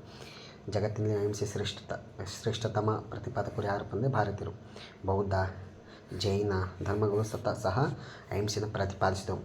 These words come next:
ಈ ಅಹಿಂಸಾ ತತ್ವವನ್ನು ಮಹಾತ್ಮ ಗಾಂಧೀಜಿಯವರು ಪ್ರಬಲ ಅಸ್ತ್ರವನ್ನು ಮಾಡಿಕೊಂಡು ನಮಗೆ ಸ್ವಾತಂತ್ರ್ಯ ತಂದುಕೊಟ್ರು. ಎಲ್ಲ ಜನರು ಸುಖಿಗಳಾಗಲಿ, ಅಂದರೆ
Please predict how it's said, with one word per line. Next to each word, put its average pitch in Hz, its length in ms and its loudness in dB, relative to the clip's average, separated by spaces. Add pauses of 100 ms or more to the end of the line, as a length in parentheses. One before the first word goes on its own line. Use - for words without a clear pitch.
(180)
ಈ 143 140 6
ಅಹಿಂಸಾ 120 320 6
ತತ್ವವನ್ನು 110 460 4
ಮಹಾತ್ಮ 101 320 0
ಗಾಂಧೀಜಿಯವರು 101 440 0
ಪ್ರಬಲ 98 320 2
ಅಸ್ತ್ರವನ್ನು 101 420 -2
ಮಾಡಿಕೊಂಡು 95 440 -2
ನಮಗೆ 104 200 4 (480)
ಸ್ವಾತಂತ್ರ್ಯ 95 460 4 (460)
ತಂದುಕೊಟ್ರು. - 460 0 (1000)
ಎಲ್ಲ 117 200 6
ಜನರು 113 300 6
ಸುಖಿಗಳಾಗಲಿ, 92 640 0 (640)
ಅಂದರೆ 104 240 4